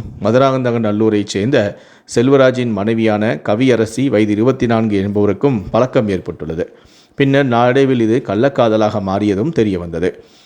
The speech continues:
கவியரசிக்கு இரண்டு குழந்தைகளும் உள்ளனர். கடந்த வாரம் கவியரசி தனது குழந்தைகளுடன்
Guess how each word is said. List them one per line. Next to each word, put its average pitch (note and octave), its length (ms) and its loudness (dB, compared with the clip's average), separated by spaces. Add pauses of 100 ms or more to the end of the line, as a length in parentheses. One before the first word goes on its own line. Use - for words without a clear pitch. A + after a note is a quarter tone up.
(140)
கவியரசிக்கு B2+ 800 2
இரண்டு B2+ 340 0
குழந்தைகளும் A2+ 520 0
உள்ளனர். E2+ 340 -6 (320)
கடந்த C3 320 0
வாரம் B2+ 400 0
கவியரசி B2+ 580 -2
தனது A#2+ 420 -2
குழந்தைகளுடன் A2+ 680 2